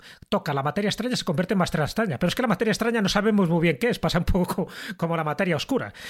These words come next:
¿Qué quiere decir? Que es que la materia extraña está rompiendo todas las leyes físicas que conocemos del universo.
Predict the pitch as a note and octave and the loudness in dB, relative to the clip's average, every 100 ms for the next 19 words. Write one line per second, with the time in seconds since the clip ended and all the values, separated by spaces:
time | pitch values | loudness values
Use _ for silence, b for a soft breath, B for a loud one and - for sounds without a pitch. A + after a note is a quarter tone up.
0 | B - A#3 A3+ - C3 - B B G#3+ | B -6 0 0 0 -4 -6 B B -2
1 | - C4 D#3+ C3+ C4 B3 - A3+ G#3+ F3+ | 0 0 0 0 0 0 0 0 0 0
2 | G#3 A3+ F3+ C#3+ B2+ A#3+ A#3+ G3 G3+ G#3+ | 0 0 0 0 0 0 0 -2 -2 0
3 | G3+ G#3 E3+ - A3+ - G3+ - F3+ C#3 | 0 0 0 0 -2 -2 -4 -2 -2 -2
4 | G3+ A3 F#3 E3 C3 A3+ - - | 0 0 2 2 2 0 -2 -8